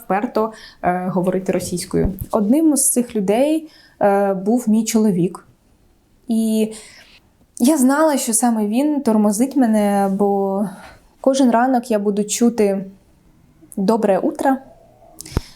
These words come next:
е, і забувати, яка я принципова. Останній крок був для мене важкий. Я поїхала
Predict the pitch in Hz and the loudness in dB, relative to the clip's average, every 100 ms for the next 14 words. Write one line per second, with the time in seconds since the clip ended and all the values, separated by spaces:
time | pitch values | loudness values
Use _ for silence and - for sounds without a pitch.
0 | _ 220 208 196 196 196 - 285 269 190 | _ -4 -2 -2 -4 -4 -2 0 0 0
1 | 190 226 262 214 190 185 - 208 190 - | 0 0 0 0 0 -2 -4 -4 -4 -2
2 | - - 190 190 185 - 64 190 - _ | -2 -2 -4 -4 -4 -4 -6 -6 -12 _
3 | _ 240 - 381 370 294 285 285 233 233 | _ -4 0 0 0 0 0 0 -2 -2
4 | 226 - 214 208 214 233 214 214 - - | -2 -4 -2 2 2 2 0 -2 -6 -8
5 | 180 190 - _ _ - 208 240 254 254 | -8 -8 -18 _ _ -6 0 0 0 0
6 | 240 240 214 202 196 190 185 185 | 0 0 -2 0 0 0 0 -2